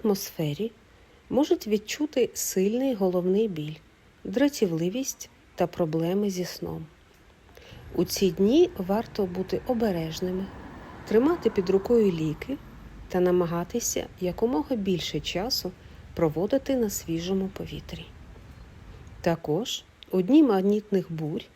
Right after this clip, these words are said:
краще уникати важкої фізичної праці, стресів та конфліктів, пити більше рідини, їсти свіжі овочі та фрукти. Обмежте на цей період користування гаджетами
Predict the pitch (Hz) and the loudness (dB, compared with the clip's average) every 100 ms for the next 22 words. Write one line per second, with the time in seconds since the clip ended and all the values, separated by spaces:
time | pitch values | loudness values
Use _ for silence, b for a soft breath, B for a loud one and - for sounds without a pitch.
0 | - - - - 214 269 370 - 269 - | -20 -20 -20 -4 0 2 0 0 0 4
1 | 220 233 190 165 - 160 185 - 294 269 | 4 4 2 -4 -4 -2 -2 -2 0 0
2 | - 175 202 - - 175 - 147 139 - | 2 2 2 -2 -4 -4 -6 -10 -8 -6
3 | 214 226 - b b b - - 170 160 | -6 -6 -10 b b b -18 0 2 2
4 | 160 - 254 - - 190 190 254 - - | 0 -2 -4 -6 -8 -8 -2 -4 -4 -8
5 | 156 - - 180 - _ _ _ - - | -8 -8 -16 -16 -20 _ _ _ -20 -20
6 | _ 240 240 180 170 170 - - 170 - | _ -4 2 2 2 0 -2 -6 -8 0
7 | 196 160 156 143 170 262 - B B B | 0 2 0 0 -4 -6 -10 B B B
8 | 185 233 302 - 180 - 202 196 175 - | 0 2 2 0 -4 0 -2 0 -2 -2
9 | 170 180 240 - 247 262 - - 175 - | -4 -2 -4 -4 -6 -8 -16 -6 -4 -4
10 | - 156 - - - - - - - B | -6 -6 -12 -20 -20 -20 -20 -20 -20 B
11 | B B B - 208 196 175 156 - - | B B B 0 2 4 4 2 -2 -6
12 | - 175 165 - 262 262 185 165 185 196 | -4 -4 -4 2 0 2 -2 0 0 -2
13 | 202 - b b - - 208 - - 269 | -6 -14 b b -4 0 0 0 -2 2
14 | 320 226 175 165 156 208 202 233 233 | 2 2 0 -4 -4 -4 -2 -2 -2